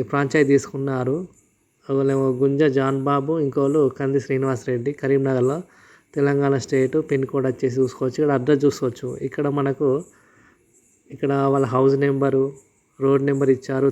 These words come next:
తిరుమల నగరు, కరీంనగర్. సెకండ్ పర్సన్ యొక్క హౌస్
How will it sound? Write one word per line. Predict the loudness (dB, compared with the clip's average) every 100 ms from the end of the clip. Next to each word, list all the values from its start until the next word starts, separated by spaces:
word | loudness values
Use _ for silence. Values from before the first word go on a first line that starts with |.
| 2
తిరుమల | 0 0 0 0
నగరు, | 0 -2 -2
కరీంనగర్. | -2 -2 0 0 0 -2 -6 _ _ _ _ _ _ _ -20 -20 -20 -20 -10 -6
సెకండ్ | -2 0 0
పర్సన్ | -2 -2 -2
యొక్క | -2 0
హౌస్ | 2